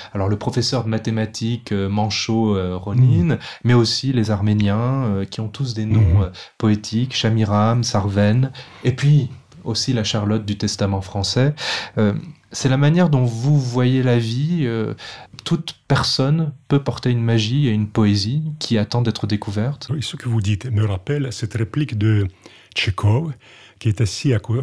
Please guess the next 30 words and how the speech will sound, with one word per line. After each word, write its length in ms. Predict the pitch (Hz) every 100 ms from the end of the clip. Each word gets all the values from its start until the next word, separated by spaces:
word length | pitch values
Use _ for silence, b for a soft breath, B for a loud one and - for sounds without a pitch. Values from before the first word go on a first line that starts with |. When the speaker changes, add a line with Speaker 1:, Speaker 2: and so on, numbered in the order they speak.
| 104
Speaker 2:
à 60 | 95
côté 280 | 110 95 113
de 80 |
son 400 | 98 - - 104
ami 380 | 104 104 131 151
dans, 260 | 113 101 107
dans 300 | 101 95 101
un 120 | 95
café 520 | - 104 - 131 170
avec, 420 | 127 101 127 - - B B B
donc 160 | 113 101
à 140 | 107
côté 200 | - 117
de 60 | 104
son 180 | - 101
ami 180 | 120 147
Bounine, 400 | 95 120 117 98
Ivan 280 | 104 117 120
Bounine, 280 | 104 98 92
un 80 |
grand 300 | 92 120 131
écrivain 340 | 107 110 107 107
russe. 300 | 95 92 - B B B B
Et 60 | 120
puis 100 | 135
Tchekhov 360 | 156 143 135 120
lui 100 | 117
montre 360 | 117 127 107 110
un 100 | 92
cendrier, 720 | - 131 110 107 131 180